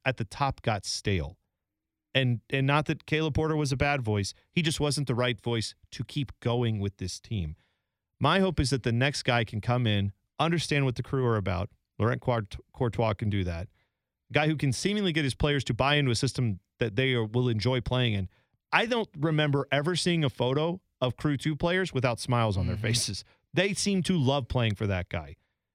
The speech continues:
Speaker 1: And a guy who definitely has the pedigree, the background to relate to guys to say, "European soccer? I get that. I've played there." Uh, being able to coach, I've coached in Europe. I understand all that too.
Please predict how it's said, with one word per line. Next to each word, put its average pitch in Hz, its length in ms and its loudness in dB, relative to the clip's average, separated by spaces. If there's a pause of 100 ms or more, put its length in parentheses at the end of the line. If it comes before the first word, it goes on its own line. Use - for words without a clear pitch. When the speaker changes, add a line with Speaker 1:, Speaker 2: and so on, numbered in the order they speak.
(460)
Speaker 1:
And 180 440 4 (100)
a 147 100 2
guy 147 340 2
who 135 360 0 (220)
definitely 190 440 2
has 151 300 0
the - 80 -6
pedigree, 151 560 0
the 117 100 -4
background 131 720 0 (300)
to 147 120 0
relate 127 380 0
to 160 100 -2
guys 120 340 0
to 117 80 -4
say, 113 320 0 (220)
"European 175 380 0
soccer? 214 460 -2 (240)
I 139 120 2
get 139 220 0
that. 85 260 -6
I've 135 200 0
played 135 300 -2
there." 87 220 -6 (360)
Uh, 110 320 -2 (240)
being 165 180 0
able 160 160 2
to 123 60 0
coach, - 360 -2
I've 131 160 0
coached - 300 -6
in 117 100 -2
Europe. 87 220 -4
I 127 100 0
understand 147 340 0
all 151 80 0
that 147 180 -2
too. 185 260 -2